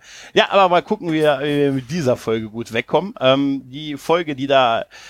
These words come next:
den englischen Titel hat, I Will Remember You oder auf Deutsch Liebe auf Zeit, in den U S A am dreiundzwanzigsten elften neunzehnhundertneunundneunzig ausgestrahlt und bei uns am einundzwanzigsten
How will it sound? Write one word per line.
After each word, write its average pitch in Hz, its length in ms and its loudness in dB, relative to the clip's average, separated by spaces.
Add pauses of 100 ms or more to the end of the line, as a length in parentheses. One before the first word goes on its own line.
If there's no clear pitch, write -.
(160)
den 135 220 0
englischen 151 400 -4
Titel 139 300 -4
hat, 123 280 0
I 139 180 0
Will 135 260 0
Remember 123 500 2
You 131 220 -2
oder 120 420 -2
auf 101 160 -12
Deutsch 117 300 -6
Liebe 110 260 -2
auf 92 180 -8
Zeit, 170 400 0 (320)
in 208 180 0
den 175 280 0
U 185 180 -8
S - 180 -6
A 135 220 2
am 120 160 -6
dreiundzwanzigsten 139 880 -2
elften 120 300 -2
neunzehnhundertneunundneunzig 120 1400 0
ausgestrahlt 110 640 -2
und 156 200 -6
bei 120 80 2
uns 110 280 -2
am 85 180 -10
einundzwanzigsten 101 800 -8